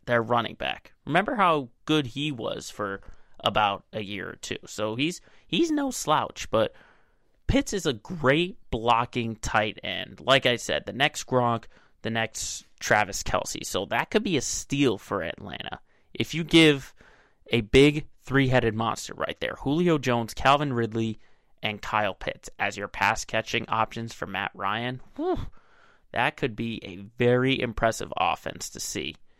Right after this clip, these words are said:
Atlanta come out with. Now, the fifth pick is with the Bengals, and I think this one is pretty, pretty obvious that they need to get an O-lineman. An O-lineman has to be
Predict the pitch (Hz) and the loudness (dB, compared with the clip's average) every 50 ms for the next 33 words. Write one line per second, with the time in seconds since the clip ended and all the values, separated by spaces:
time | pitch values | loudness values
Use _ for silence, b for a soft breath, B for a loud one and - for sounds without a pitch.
0 | _ _ _ _ - - 110 - - - 104 98 98 - - - - - 98 - | _ _ _ _ -2 0 0 2 2 2 0 0 0 -4 -6 -8 -6 -6 -4 -2
1 | - - - - - 71 - - - - - - - _ _ _ _ _ _ _ | -2 -4 -4 -2 -4 -4 -4 -6 -14 -20 -20 -20 -20 _ _ _ _ _ _ _
2 | _ _ _ - - - 117 117 117 113 117 - - - 220 214 - - - 175 | _ _ _ -20 -10 -2 0 0 2 2 -2 -2 6 6 6 6 6 -2 4 6
3 | 165 143 127 - - - - - - _ _ _ _ _ - _ _ - - 127 | 6 6 6 4 -4 -10 -10 -12 -16 _ _ _ _ _ -20 _ _ -2 -2 0
4 | 110 113 117 117 - - 101 - 95 - - - - - - - - - 120 120 | 0 0 -2 -2 -2 -4 -4 -2 -2 -2 -2 -4 -8 -8 -4 -2 0 2 4 4
5 | 120 - 143 143 131 - - 131 120 - - 127 123 117 110 - - - 92 - | 4 2 -2 -2 -2 0 0 0 0 0 0 0 0 0 0 -4 -8 -10 -10 -10
6 | - - 113 101 - - - - - - - _ _ _ _ _ _ _ _ _ | -8 -6 -6 -6 -6 -8 -10 -14 -16 -18 -20 _ _ _ _ _ _ _ _ _
7 | _ _ _ _ _ - - 190 180 151 107 - 98 87 90 90 - 90 - 80 | _ _ _ _ _ 0 0 2 2 2 2 4 2 2 2 0 -4 -8 -8 -8
8 | - - - 95 98 95 98 - _ b b b b b b b b b _ - | -8 -6 -4 -4 -2 -2 -4 -6 _ b b b b b b b b b _ 2
9 | 135 135 139 139 139 131 - 131 110 123 117 - - - - 98 - - - - | 4 4 6 4 4 2 2 0 0 0 0 0 -2 -4 -4 -4 -4 -4 -6 -6
10 | - - - - - - - - - _ _ _ _ _ _ _ - - 190 - | -6 -8 -8 -8 -12 -12 -14 -18 -20 _ _ _ _ _ _ _ -8 -8 -8 -6
11 | - - 127 135 147 151 143 127 123 123 120 117 120 117 113 113 - - 117 113 | 0 4 8 8 8 8 6 6 4 4 4 4 4 2 0 0 -4 -2 -2 0
12 | 113 113 - - 117 107 - 117 117 113 113 110 - | 0 -2 -4 -6 -8 -4 -2 -2 0 0 -2 -2 -6